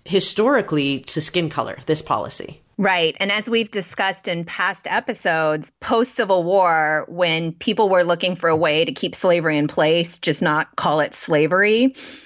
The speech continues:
Speaker 2: they really hit upon the prison system as a way to have Black people, predominantly Black people, convicted of crimes. And then once they were convicted of these crimes and they were felons, they were put into work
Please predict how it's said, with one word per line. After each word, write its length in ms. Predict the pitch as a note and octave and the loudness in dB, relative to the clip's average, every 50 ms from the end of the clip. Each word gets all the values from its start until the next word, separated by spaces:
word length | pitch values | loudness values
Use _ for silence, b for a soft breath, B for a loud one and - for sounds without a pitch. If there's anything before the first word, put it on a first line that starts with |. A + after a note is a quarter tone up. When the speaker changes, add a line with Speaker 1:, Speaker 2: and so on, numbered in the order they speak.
| B B _ | B B _
Speaker 2:
they 120 | G#3 G3+ | 0 2
really 240 | G3 A3+ A#3+ A#3+ C4 | 2 4 4 4 4
hit 160 | B3 A#3 A3+ | 2 2 2
upon 420 | A3 G3+ G#3+ G3+ G3 E3+ E3+ E3+ E3 | 0 0 0 0 2 2 2 2 0
the 60 | D3+ | -2
prison 380 | C4+ - D#4+ F4+ - C#4 G#3 | -2 -4 -4 -2 0 -2 0
system 400 | G#3 - E3 D3+ - - E3 D3+ | 0 0 -2 0 -2 -2 -2 -2
as 180 | D3+ D#3 E3+ E3 | -2 -4 -2 0
a 80 | F3 D#3+ | 0 0
way 640 | D3+ F#3 F3+ F3 E3 E3+ E3 D#3+ D#3+ E3 F3 F3 B B B B B B B B _ - | 2 2 2 4 4 4 2 2 0 -2 -6 -8 B B B B B B B B _ -8
to 760 | - - G#3 F#3+ F3+ F3 F3 E3+ E3 E3 E3 D#3+ D#3 D#3 D#3 - _ - | -2 0 2 2 4 2 2 2 2 2 2 2 0 0 -2 -6 _ -6
have 480 | - - G#3 F#3 F3 E3 F3 D#3 E3 | -4 -2 0 0 0 0 -2 -4 -4
Black 320 | - F#3 E3+ D#3 F3 F#3 - | -2 0 0 2 0 -2 -4
people, 380 | - - D3 - - D#3 D#3+ | -8 -10 -8 -6 -4 -6 -4
predominantly 380 | - F3+ D#3+ D3+ D3+ D3 D#3 D#3+ | -2 -2 -2 -2 -2 -2 -4 -2
Black 280 | - E3 C#3+ C#3+ D3+ | -2 -2 -2 -2 -4
people, 300 | - - D#3 - - D3 | -6 -8 -6 -4 -2 -4
convicted 420 | E3 - F#3 E3+ E3+ D#3+ - F#3 F3 | -2 -2 -2 -2 -2 -2 -2 -4 -4
of 100 | D#3 - | -4 -6
crimes. 720 | - - - D#4 C4 G#3+ F3+ E3+ D#3+ D#3+ E3 E3 E3 - B B B B B B B | -4 0 2 2 2 2 2 0 -2 -4 -4 -8 -10 -14 B B B B B B B
And 240 | - F3+ F#3 F#3+ F3+ | -6 -4 -4 -2 0
then 580 | F#3+ F#3 F3+ F3 F3 F3 E3+ E3+ E3 E3 - - - _ _ _ - | 0 2 2 2 2 0 0 0 0 -2 -2 -6 -10 _ _ _ -12
once 380 | F#3 F3 F3 G3 G3 G3+ A3+ | -8 -2 0 2 2 2 0
they 100 | - G3+ | -2 0
were 180 | F3 F3 A#3+ C#4 | 2 2 2 2
convicted 420 | C4+ - A#3 - F3 E3+ - F3+ | 2 0 0 0 0 -2 0 -2
of 100 | E3+ D#3 | 0 0
these 160 | E3+ D#3+ D3+ | 0 -4 -4
crimes 320 | - - F3 D3+ E3 D#3+ D#3 | -4 -4 -4 -4 -4 -4 -6
and 100 | E3 E3 | -6 -6
they 80 | D#3 | -6
were 160 | D#3+ D3+ D3 D#3+ | -4 -4 -4 -2
felons, 500 | - - B3 B3+ A#3+ G#3 G3+ G3+ F#3+ E3+ | 0 0 0 2 0 0 -2 -4 -4 -2
they 160 | F3 D#3+ D#3+ | -2 -2 0
were 160 | D#3+ E3 D#3 | 0 -2 -2
put 320 | - - - E3+ D#3 D#3 - | -2 -2 0 0 0 0 0
into 360 | - E3+ D#3+ D#3+ D#3+ - E3+ | -2 -2 -2 -2 -4 -4 -6
work 480 | D#3+ E3 E3+ E3+ D#3+ D3+ D3+ - - - | -2 0 2 2 4 2 0 -2 -8 -16